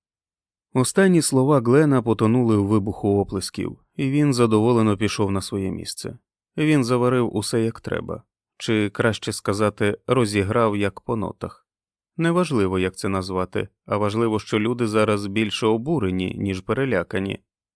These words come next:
і готові прийняти виклик, хоча до квітня, після довгої зими, вони можуть охолонути. І головне, вони готові говорити.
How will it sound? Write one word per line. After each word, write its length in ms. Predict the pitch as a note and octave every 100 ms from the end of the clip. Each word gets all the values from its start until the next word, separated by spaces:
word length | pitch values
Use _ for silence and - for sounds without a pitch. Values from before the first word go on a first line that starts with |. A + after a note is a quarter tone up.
| _
і 160 | - A#2
готові 480 | A#2+ E3+ C#3+ B2 C3
прийняти 500 | D#3 D#3+ C3+ B2 C#3+
виклик, 560 | A2+ F2+ G2 G2 - _ _ _
хоча 320 | - - A2
до 140 | G#2
квітня, 520 | - A2 A#2+ C#3 B2 G2
після 300 | G#2+ A2 G#2
довгої 380 | G2+ G2+ G2+ G2
зими, 380 | G#2 G#2 A#2
вони 260 | G#2 G2+ G2+
можуть 340 | G2 F#2+ F#2+
охолонути. 640 | G#2 - G#2 - - - G2 _ _ _ -
І 180 | B2+ A#2+
головне, 600 | A#2 A#2+ A#2 C#3 C3 F2+ _
вони 460 | - G#2 G2+ G#2 G2
готові 480 | G2+ A2+ A2 G#2 G2+
говорити. 760 | G2 G#2 G2+ G#2+ G#2 - -